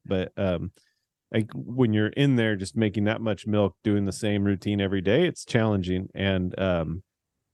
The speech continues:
because you do have to kind of move beyond the job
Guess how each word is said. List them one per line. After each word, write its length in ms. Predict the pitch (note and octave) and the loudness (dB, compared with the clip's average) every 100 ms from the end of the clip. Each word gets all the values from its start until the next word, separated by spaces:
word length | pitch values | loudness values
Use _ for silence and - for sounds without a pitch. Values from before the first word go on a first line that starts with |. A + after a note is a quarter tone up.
| _ _ _ _ _ _ - | _ _ _ _ _ _ 0
because 260 | B2 C#3 A#2 | 4 4 4
you 60 | |
do 180 | A2+ C3 | 4 4
have 220 | A#2+ A2 | 4 2
to 80 | A2+ | -2
kind 240 | - A2 | 0 2
of 280 | G#2 F#2 F#2+ _ _ _ _ _ _ _ - | 2 2 -4 _ _ _ _ _ _ _ 2
move 260 | C3 A#2+ | 4 4
beyond 400 | G#2+ A2+ A2+ G#2+ | 2 4 4 2
the 40 | F#2+ | 2
job 520 | G2+ G#2 G2+ G2 | 4 4 4 2